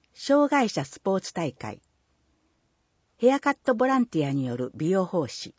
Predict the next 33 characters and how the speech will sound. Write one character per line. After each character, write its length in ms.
八 300
月、 420
視 160
覚 240
障 260
害 160
者 180
パ 140
ソ 140
コ 160
ン 80
教 220
室。 380
九 100
月、 460
ふ 180
れ 220
あ 80
い 120
生 120
き 20
生 60
き 120
サ 180
ロ 120
ン 120
リ 200
ー 20
ダ 220
ー 120
交 140
流 200
会。 280